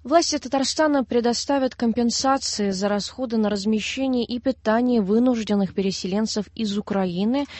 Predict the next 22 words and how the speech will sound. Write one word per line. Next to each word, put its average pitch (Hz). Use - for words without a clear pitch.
а 247
также 247
из 214
Донецкой 214
и 202
Луганской 196
народных 196
республик, 196
Запорожской 208
и 269
Херсонской 190
областей. 170
Соответствующее 254
постановление 220
Кабинета 208
министров 202
республики 277
подписал 220
премьер-министр 190
Татарстана 262
Алексей 240
Песошин. 165